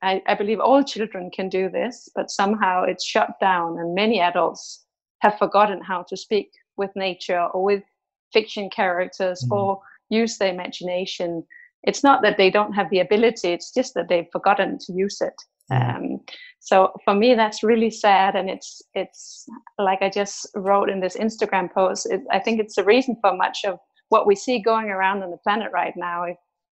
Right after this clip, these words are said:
Speaker 1: if more people would speak to the trees or the oceans, we wouldn't harm nature the way we do. Uh, so it's, it's a derailing, and it's a loss of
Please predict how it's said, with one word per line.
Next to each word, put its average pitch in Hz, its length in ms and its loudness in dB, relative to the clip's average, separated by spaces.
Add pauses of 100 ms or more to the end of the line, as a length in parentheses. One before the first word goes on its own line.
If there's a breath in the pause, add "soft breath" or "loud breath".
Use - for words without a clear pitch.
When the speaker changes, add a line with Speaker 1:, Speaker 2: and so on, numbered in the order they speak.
(140)
Speaker 1:
if 202 160 -2
more 233 280 4
people 226 300 -4
would 190 140 -6
speak - 280 -6
to - 120 -8
the 185 100 -2
trees 190 540 -2
or 170 240 0
the 175 160 -2
oceans, 202 500 0
we 208 100 4
wouldn't 254 300 0 (160)
harm 208 440 4 (180)
nature 185 420 0
the 160 100 -10
way 170 220 -4
we 165 100 -6
do. 160 360 -4 (560 loud breath)
Uh, 165 200 -4
so 180 520 0 (440)
it's, - 360 -4 (360)
it's 202 140 4
a 214 40 6
derailing, 208 1040 4 (100)
and 190 140 -8
it's 180 400 -12
a 196 80 4
loss 208 400 2
of 180 180 -2